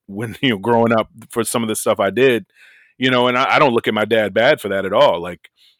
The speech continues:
you know, he did what he had to do. And, you know, obviously after that was done, I didn't do it again. Um, you know, and that was also, that was just a different generation, a different era. And that was how our parents kinda took care of things. Um,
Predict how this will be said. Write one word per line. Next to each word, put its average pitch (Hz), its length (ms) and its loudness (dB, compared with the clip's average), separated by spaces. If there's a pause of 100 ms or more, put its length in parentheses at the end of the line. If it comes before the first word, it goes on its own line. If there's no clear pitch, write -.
(140)
you 104 140 -8
know, 98 200 -4
he 120 140 -8
did 110 180 -6
what 104 100 -8
he 107 80 -8
had 107 160 -4
to 98 60 -12
do. 117 340 -2
And, 95 220 -8 (440)
you 110 140 -8
know, 107 320 -2
obviously 107 680 -4 (440)
after 117 280 -2
that 107 180 -2
was 95 160 -12
done, 123 280 0
I 107 80 2
didn't 117 180 -2
do 117 120 2
it 110 60 0
again. 110 400 -4 (640)
Um, 104 560 -2 (800)
you 139 120 2
know, 139 140 6
and 139 100 2
that 139 100 6
was 139 140 2
also, 135 320 2
that 120 120 0
was 123 100 -4
just - 180 -10
a - 20 -8
different 113 300 -4
generation, 104 500 0
a 98 60 -6
different 92 360 -6
era. 113 160 4
And 98 100 -2
that 101 100 -4
was 101 120 -4
how 98 320 0 (460)
our 113 140 2
parents 107 360 -2
kinda 98 220 -6
took - 200 -10
care 131 200 0
of 95 80 -4
things. 80 400 -16 (460)
Um, 101 540 -4